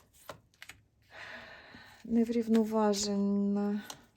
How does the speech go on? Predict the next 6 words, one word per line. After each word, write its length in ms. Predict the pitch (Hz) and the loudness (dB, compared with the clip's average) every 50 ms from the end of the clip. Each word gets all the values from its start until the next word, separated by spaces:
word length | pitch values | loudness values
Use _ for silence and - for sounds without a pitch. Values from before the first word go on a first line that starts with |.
| _ _ - - _ _ _ _ - - - - _ _ - | _ _ -20 -20 _ _ _ _ -20 -20 -20 -20 _ _ -4
неврівноважена 1080 | 214 214 220 208 220 226 220 214 214 214 208 214 214 214 214 208 208 208 202 196 196 | -2 0 0 0 0 0 2 2 0 0 0 0 0 0 0 0 0 -2 -4 -4 -4
ситуація, 840 | 196 - - 214 - - 214 220 233 240 240 233 - - - 214 208 | -6 -8 -12 -12 -8 -6 -6 -4 -4 -4 -4 -6 -8 -10 -8 -6 -4
не, 240 | 202 208 208 202 - | -4 -4 -4 -6 -8
незбалансована 1120 | - 202 196 202 208 214 208 208 214 214 208 214 214 208 208 - 226 208 208 196 196 202 196 | -10 -8 -6 -4 -4 -4 -6 -4 -4 -4 -2 -2 -2 -4 -6 -6 -8 -8 -6 -8 -8 -8 -10
ситуація 720 | - - 214 208 - 240 247 262 269 269 - - 226 214 | -10 -12 -12 -10 -10 -8 -6 -6 -6 -8 -6 -6 -6 -6
внаслідок 800 | 214 208 202 214 214 214 - - 208 208 202 214 202 208 - - | -4 -6 -4 -4 -6 -6 -8 -10 -12 -6 -6 -6 -6 -6 -10 -18